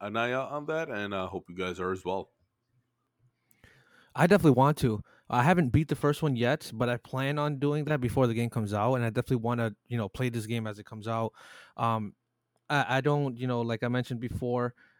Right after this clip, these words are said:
Speaker 2: uh, when I try, when I buy games, I try to look at its, its, I try to measure its replay value. But, um, just like you said, I, I don't see myself playing the first one again. The second one can change it.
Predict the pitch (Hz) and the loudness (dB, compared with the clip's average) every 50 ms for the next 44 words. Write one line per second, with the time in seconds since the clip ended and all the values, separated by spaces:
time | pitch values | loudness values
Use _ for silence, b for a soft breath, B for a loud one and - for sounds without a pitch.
0 | b b 110 107 104 104 104 113 107 107 104 - 127 117 110 113 110 107 104 117 | b b -4 -2 -2 -2 -2 -2 -2 -2 -2 0 -2 0 0 0 -2 0 0 0
1 | 113 113 107 117 113 117 120 113 113 107 - - 120 110 110 110 113 110 - 120 | -2 -2 0 -2 0 0 0 -2 -4 -4 -4 -4 -4 -4 -4 -4 -6 -6 -4 -4
2 | 117 113 107 - - 113 101 - - - 113 110 - - - - 113 107 - 131 | -4 -4 -4 -6 -8 -10 -10 -12 -12 -12 -12 -12 -12 -14 -10 -8 -8 -6 -4 -4
3 | 127 123 123 107 107 117 131 147 147 131 135 127 113 - - - 117 120 120 113 | -2 -2 -4 -6 -4 -4 -2 -2 0 0 0 -2 -2 -4 -8 -8 -6 -4 -4 -4
4 | _ - 113 107 107 104 104 104 107 107 107 - b b b b b b b b | _ -6 -4 -4 -2 -2 -2 -2 -4 -4 -6 -8 b b b b b b b b
5 | b b b 117 131 123 113 107 - 127 113 113 110 104 104 98 98 _ _ _ | b b b 0 2 2 2 2 0 -2 -2 0 -2 -2 -6 -8 -12 _ _ _
6 | _ _ _ _ _ _ _ _ _ _ _ _ _ _ _ _ _ _ _ _ | _ _ _ _ _ _ _ _ _ _ _ _ _ _ _ _ _ _ _ _
7 | - 135 143 151 165 160 139 147 143 - - 139 120 113 113 107 110 95 95 113 | -6 -2 0 2 2 2 2 0 0 0 0 0 0 0 0 -2 -4 -4 -4 -2
8 | 120 131 135 139 117 90 - - 147 135 131 127 120 - 131 120 - - - 127 | -2 -2 -2 -2 -6 -8 -8 -6 -4 -2 -2 -2 -4 -2 -4 -4 -4 -2 -2 -2
9 | 123 113 113 - - 120 113 - 123 113 113 110 117 113 110 107 - - - 156 | -2 -2 -4 -4 -6 -6 -6 -6 -8 -10 -8 -6 -6 -6 -6 -8 -8 -6 -4 -4
10 | 160 - 165 143 123 - - 127 127 123 - - 127 131 131 151 160 160 - - | -4 -2 -2 -4 -4 -4 -4 -4 -4 -4 -2 -4 -4 -2 0 -2 -2 -4 -6 -16